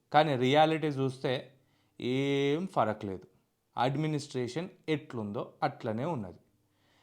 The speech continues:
ఎందుకంటే ఇప్పుడు మేము రెగ్యులర్గా పబ్లిక్లో తిరుగుతుంటాం. పోలీసు వాళ్ళ దగ్గరికి పోతే వాళ్ళ రియాక్షన్లు, లాయర్ల మీద మాట్లాడే పద్ధతులు ఏమైనా మారినాయంటే లేదు. పోనీ ఇక పబ్లిక్ ఇప్పుడు ప్రజావాణి, ప్రజా దర్బార్ అని చెప్పేసి పెద్ద ప్రెస్టీజియస్గా మాట్లాడుతున్నారు కదా మీరు.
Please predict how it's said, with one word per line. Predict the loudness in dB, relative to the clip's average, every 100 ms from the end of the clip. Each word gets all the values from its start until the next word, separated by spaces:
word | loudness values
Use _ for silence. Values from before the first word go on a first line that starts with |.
| _ _ 2
ఎందుకంటే | 4 4 4 2 2 2 2
ఇప్పుడు | 2 4 6 6 4 2
మేము | 0 0 2 0 0
రెగ్యులర్గా | -2 2 4 4 4
పబ్లిక్లో | 4 2 2 0
తిరుగుతుంటాం. | 2 0 -2 -6 -8 -12 _ _ _ _ 0
పోలీసు | 4 6 4
వాళ్ళ | 4
దగ్గరికి | 4 4 2
పోతే | 0 4
వాళ్ళ | 4 4 4
రియాక్షన్లు, | 4 2 0 -2 0 2 4
లాయర్ల | 6 6 2
మీద | 0 0
మాట్లాడే | 0 2 2 2 2 0
పద్ధతులు | 0 0 0 0 -2
ఏమైనా | -2 0
మారినాయంటే | 2 2 2 -2 -4 -6 -14 -14 -10
లేదు. | -8 -8 -10 -20 _ _ _ _ _ _ _ _ _ 2
పోనీ | 4 6
ఇక | 6
పబ్లిక్ | 6 6 6 4 4
ఇప్పుడు | 2 2 2
ప్రజావాణి, | 4 6 8 10 8 6 2
ప్రజా | 0 4 6
దర్బార్ | 6 4 6 6
అని | 6 2
చెప్పేసి | 2 0 -2 -4
పెద్ద | -4 2 2
ప్రెస్టీజియస్గా | 0 -4 2 2 4 2 2 2
మాట్లాడుతున్నారు | 2 2 0 0 -2 -2
కదా | 0 0
మీరు. | 0 -2 -6